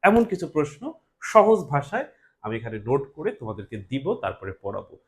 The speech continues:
তাতে কি হবে? অন্তত পক্ষে তোমার ভি-, ভিতরে এতটুকু আত্মবিশ্বাস তৈরি হবে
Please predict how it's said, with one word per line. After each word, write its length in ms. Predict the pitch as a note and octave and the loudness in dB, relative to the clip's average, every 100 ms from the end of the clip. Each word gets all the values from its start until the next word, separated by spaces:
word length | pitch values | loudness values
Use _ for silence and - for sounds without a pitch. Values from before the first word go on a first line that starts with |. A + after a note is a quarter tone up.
| _ - | _ -8
তাতে 180 | B2 C#3 | -6 -4
কি 120 | D3 | -4
হবে? 200 | D3+ E3+ | -2 0
অন্তত 340 | - E3 F3+ | 0 0 -4
পক্ষে 300 | D3+ D3 C3+ | -6 -6 -6
তোমার 280 | B2+ B2+ C3 | -6 -4 -2
ভি-, 240 | C3 C3 - | -4 -8 -10
ভিতরে 360 | C#3 C#3+ A#2 - - | -6 -2 -4 -4 -4
এতটুকু 440 | B2 D3 F3+ F3+ | -4 -6 -4 0
আত্মবিশ্বাস 760 | C3+ - - F#3 F3+ - F3 - | 0 -2 -6 -6 -8 -6 -8 -4
তৈরি 160 | E3+ C#3 | -4 0
হবে 380 | B2 A#2+ G#3 | 0 -2 -6